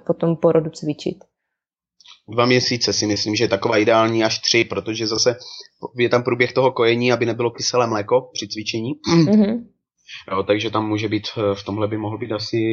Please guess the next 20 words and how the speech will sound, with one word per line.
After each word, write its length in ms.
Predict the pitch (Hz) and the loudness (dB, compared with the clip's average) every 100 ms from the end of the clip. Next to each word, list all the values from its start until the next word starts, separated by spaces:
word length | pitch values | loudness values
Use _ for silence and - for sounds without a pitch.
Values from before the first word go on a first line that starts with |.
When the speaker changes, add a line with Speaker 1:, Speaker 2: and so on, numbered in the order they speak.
| 110 | 0
Speaker 2:
jakoby 240 | 104 113 104 | -2 -8 -4
ten 160 | 113 101 | -2 0
nejzásadnější 600 | 101 104 101 107 104 110 | 2 2 2 2 2 0
problém. 340 | 101 98 101 | 0 0 2
Jinak 240 | 101 107 113 | 4 2 2
by 80 | |
chtěli 280 | 113 131 120 | 0 2 2
cvičit 300 | 127 123 135 | 2 0 0
už 100 | 123 | 0
po 120 | - | 0
třech 240 | 120 127 120 | 0 0 0
týdnech, 300 | 117 110 90 | -4 -4 0
jo, 180 | 98 107 | 2 2
větší, 320 | 104 - 101 - | 0 -4 -8 -10
Speaker 1:
Hezky. 180 | 190 190 | -4 0
Speaker 2:
větší 240 | 117 - 113 | 0 -2 0
části 320 | 113 180 123 | 0 0 0
všechny. 400 | 117 107 120 - - - | -2 -2 -4 -6 -8 -2
Speaker 1:
Fakt, 260 | 214 226 | 2 4
Speaker 2:
Ale, 160 | 87 | 4